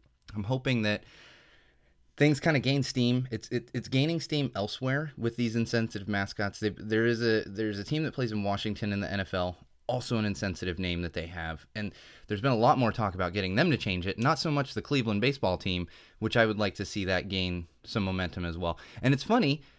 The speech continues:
because, as I mentioned, they, if you're not familiar with baseball, they beat the Toronto Blue Jays, uh, to basically in this round of the playoffs to go to the World Series. Uh, they played the first two, the,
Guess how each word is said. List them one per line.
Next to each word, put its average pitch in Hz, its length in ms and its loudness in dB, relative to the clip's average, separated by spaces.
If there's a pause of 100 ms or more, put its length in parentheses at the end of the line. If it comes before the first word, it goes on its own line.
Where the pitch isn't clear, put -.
because, 135 260 4
as 156 140 4
I - 20 2
mentioned, 156 360 2
they, 120 260 2
if 123 160 -4
you're 143 100 0
not 139 100 4
familiar 120 280 4
with 90 100 0
baseball, 85 340 0
they 113 140 2
beat 131 240 0
the 117 80 0
Toronto 98 340 0
Blue 87 220 -2
Jays, 85 640 -2
uh, 82 220 -8
to 101 180 -8 (440)
basically 104 380 0
in 101 80 0
this 95 120 -4
round 92 180 0
of 80 60 -4
the 78 60 -6
playoffs 80 280 0
to - 80 -14
go 85 100 -4
to 78 60 -4
the 76 80 -8
World 73 180 -10
Series. - 300 -12 (840)
Uh, 92 200 0 (420)
they 127 160 4
played 196 200 2
the 147 60 -4
first - 300 0
two, - 240 -6 (580)
the, 123 220 0